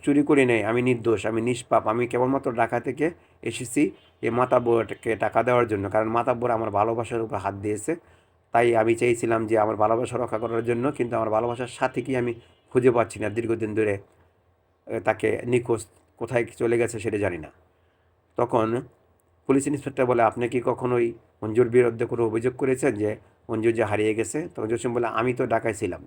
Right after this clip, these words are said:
তার বাপ করেছে কিনা আমি জানি না।" সেই মুহূর্তে অঞ্জুর বাপ চলে এসে বলে, "না, আমি তো থানায় অভিযোগ করি নাই,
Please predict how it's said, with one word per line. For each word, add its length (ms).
তার 140
বাপ 240
করেছে 300
কিনা 180
আমি 120
জানি 180
না।" 120
সেই 180
মুহূর্তে 280
অঞ্জুর 240
বাপ 180
চলে 180
এসে 140
বলে, 140
"না, 100
আমি 260
তো 140
থানায় 300
অভিযোগ 260
করি 200
নাই, 220